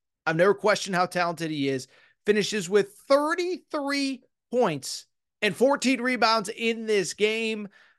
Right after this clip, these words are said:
I, I think the big thing is what we just talked about a minute ago. Fletcher Loyer, their guard, was really good. Seventeen, nineteen points, excuse me, four of four from three. Uh, Lance Jones, their transfer from the Missouri Valley,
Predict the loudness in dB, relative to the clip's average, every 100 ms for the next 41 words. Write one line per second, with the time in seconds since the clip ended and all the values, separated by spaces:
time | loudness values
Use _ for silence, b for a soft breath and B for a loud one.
0 | _ -2 2 4 2 2 2 2 0 -2
1 | 0 2 2 2 -4 -4 -6 -2 -2 -2
2 | -4 -6 -6 -8 -10 _ _ _ _ 0
3 | 2 4 2 2 4 6 4 4 0 2
4 | 4 4 2 -2 0 0 0 0 0 0
5 | -6 -12 -6 0 0 -2 -8 -10 -6 -2
6 | -2 -4 -8 -4 -4 -4 -4 -6 -4 -4
7 | -4 -4 -6 0 4 4 4 0 0 2
8 | 2 0 -6 -8 -6 -2 0 0 0 -2
9 | b b b 0 2 2 2 0 0 -4
10 | -8 -2 0 2 0 -2 -4 0 2 2
11 | -2 -6 -4 -6 -4 0 0 0 -2 -2
12 | -4 -2 0 0 2 4 4 2 -2 -6